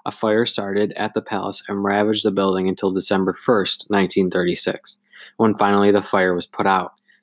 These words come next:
The only thing that remained were the towers. But however, those were destroyed in nineteen forty-one in fear of German bombing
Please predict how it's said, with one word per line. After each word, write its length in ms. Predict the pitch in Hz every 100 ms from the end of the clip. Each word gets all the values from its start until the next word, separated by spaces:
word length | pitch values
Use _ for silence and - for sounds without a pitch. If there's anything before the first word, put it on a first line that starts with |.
| -
The 60 |
only 160 | 107 120
thing 160 | 127 143
that 140 | 147
remained 420 | 131 113 98 98
were 140 | 98 98
the 80 |
towers. 680 | 95 - 104 95 85 - - - _ _ _ -
But 160 | 113
however, 640 | 104 117 117 107 92 98 - - -
those 220 | 123 117
were 80 | 123
destroyed 420 | 117 110 117 101
in 100 | 98
nineteen 520 | 95 95 104 117 117 120
forty-one 720 | - 107 110 120 104 87 101 _ _ _ _ _ _ _ -
in 80 | 113
fear 300 | - 104 104
of 100 | 90
German 360 | 98 104 117
bombing 440 | 101 95 95 95